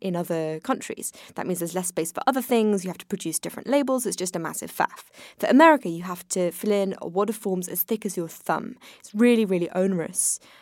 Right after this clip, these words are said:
paperwork, and that means that some cheese producers just can't be bothered to go through the hassle. It's just too expensive,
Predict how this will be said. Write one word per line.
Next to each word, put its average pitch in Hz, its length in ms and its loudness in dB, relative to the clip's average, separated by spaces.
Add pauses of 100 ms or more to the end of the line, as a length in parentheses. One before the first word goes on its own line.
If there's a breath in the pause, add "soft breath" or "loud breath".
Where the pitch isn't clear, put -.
(180 loud breath)
paperwork, 190 500 0
and 214 140 4
that 226 100 2
means 208 220 0
that 202 120 -2
some 180 180 -4
cheese 175 200 -6
producers 165 480 -6
just - 220 -6
can't 254 400 -4
be 165 80 -8
bothered 214 340 -2
to - 100 -6
go 180 120 -2
through 180 160 -4
the 180 100 -6
hassle. - 380 -6
It's 175 120 -6
just - 300 -2
too 180 80 -2
expensive, - 500 -6